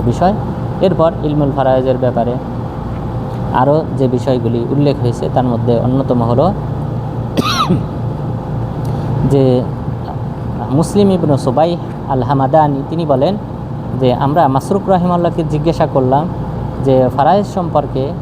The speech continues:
আয়েশা রাদিয়াল্লাহু আনহার কি, আহ, সুধারণা ছিল?" তখন তিনি বললেন, "ওয়াল্লাহি লাকাদ রাআইতু, আহ, আহ, কিবারা আসহাবি মুহাম্মাদিন সাল্লাল্লাহু আলাইহি ওয়াসাল্লাম ইয়াসআলুনাহা আনিল ফারায়েজ।"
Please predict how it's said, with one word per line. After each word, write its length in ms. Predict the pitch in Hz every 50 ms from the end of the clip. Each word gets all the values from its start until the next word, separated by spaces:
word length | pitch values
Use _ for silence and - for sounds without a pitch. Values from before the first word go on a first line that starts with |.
| - - - - - - - -
আয়েশা 240 | 135 156 156 - 190
রাদিয়াল্লাহু 540 | 190 185 175 180 170 165 165 165 160 151
আনহার 340 | 156 139 147 147 131 156 147 139 - -
কি, 240 | 143 139 135 131 123 - - - - - - - - - - -
আহ, 140 | 135 123 120
সুধারণা 540 | - - 160 160 139 135 139 151 151 143 131
ছিল?" 240 | - 170 185 196 131 110 - - - - - - - - - - - - - - - - - -
তখন 260 | - 143 139 - 165 151
তিনি 160 | - 165 165 160
বললেন, 400 | 147 139 131 131 131 135 135 135 135 - - - - - - -
"ওয়াল্লাহি 640 | - 131 123 123 123 131 135 135 131 127 131 127 123
লাকাদ 320 | 120 120 120 - 131 120
রাআইতু, 680 | 123 120 127 - 165 160 156 143 151 143 147 160 180 196 196 - - - - - - - - - - - 123
আহ, 60 | 120 113 113 113 113 117 117 117 - - - - - - - - - - - 117
আহ, 180 | 110 107 107 110 - -
কিবারা 380 | 135 131 151 151 143 135 135
আসহাবি 540 | 127 104 127 - - 123 135 135 131 131 123
মুহাম্মাদিন 540 | 117 117 - 147 143 139 139 127 123 123 120
সাল্লাল্লাহু 640 | - 147 143 135 123 120 117 120 139 131 131 127 127
আলাইহি 260 | 123 120 123 123 120
ওয়াসাল্লাম 460 | 127 120 117 - - 156 180 185 160
ইয়াসআলুনাহা 800 | 135 139 135 - 143 143 139 127 156 175 165 151 139 131 160 190
আনিল 260 | 190 165 160 156 139
ফারায়েজ।" 320 | 120 127 123 117 110 98